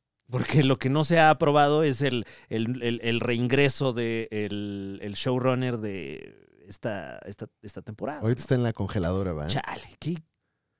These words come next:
Speaker 1: qué malas decisiones,
Speaker 2: Oh,
Speaker 1: ¿eh?
Speaker 2: sí, oh, sí. Bueno,
Speaker 1: Terrible. Y
Speaker 2: caramba.
Speaker 1: nomás porque tiene su OnlyFans.
Speaker 2: Sí.
Speaker 1: ¡Carajo!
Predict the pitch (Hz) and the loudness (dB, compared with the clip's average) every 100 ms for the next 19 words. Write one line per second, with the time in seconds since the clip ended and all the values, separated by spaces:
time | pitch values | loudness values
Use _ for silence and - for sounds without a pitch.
0 | _ _ 170 165 147 127 95 80 - 98 | _ _ -4 -2 0 -2 -4 -10 -8 -4
1 | 156 - 135 139 _ - 160 - 90 120 | -4 -4 -4 -6 _ -12 -12 -10 -10 -12
2 | _ - _ _ 175 107 90 - 107 113 | _ -20 _ _ -10 -8 -6 -6 0 4
3 | 143 - 196 147 127 165 170 147 147 113 | 4 4 2 2 2 2 0 0 -2 -2
4 | 104 107 - - - 127 117 - - - | -8 -12 -14 -20 -6 -2 -2 -4 -16 -6
5 | - 294 370 - 156 | 2 6 6 4 -10